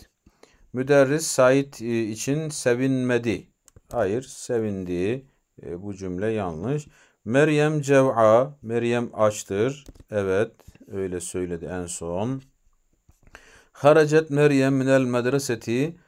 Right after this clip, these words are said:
ba'de salatil zuhur. Evet, Meryem okuldan öğle namazından sonra çıktı. Evet, öyle geçmişti. Suretur Rahman,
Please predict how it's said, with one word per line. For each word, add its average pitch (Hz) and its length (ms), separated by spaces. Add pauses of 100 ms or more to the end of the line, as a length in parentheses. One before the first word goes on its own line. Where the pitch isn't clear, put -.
(240)
ba'de 117 540
salatil 120 640
zuhur. 117 640 (800)
Evet, 117 160
Meryem 123 640
okuldan 113 640
öğle 113 180
namazından 117 560
sonra 120 640 (300)
çıktı. 107 760 (320)
Evet, 90 320
öyle 95 240
geçmişti. 110 840 (440)
Suretur 160 520
Rahman, 135 800